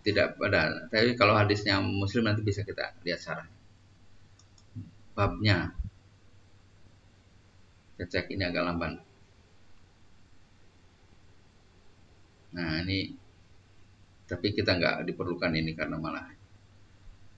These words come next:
Oke, yang ini, Mas Dar, itu terutama bagian ini. Oke. Lalu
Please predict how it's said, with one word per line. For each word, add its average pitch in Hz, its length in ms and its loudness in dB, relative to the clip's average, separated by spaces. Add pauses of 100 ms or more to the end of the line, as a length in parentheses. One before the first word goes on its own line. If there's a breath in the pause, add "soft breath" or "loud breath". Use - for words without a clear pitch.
Oke, 95 160 2
yang 90 240 2
ini, 113 320 2 (240)
Mas 98 200 -4
Dar, 104 160 4 (120)
itu 90 160 -6
terutama 131 360 4
bagian 110 280 6
ini. 131 280 0 (520)
Oke. - 120 -12 (1040)
Lalu 123 220 8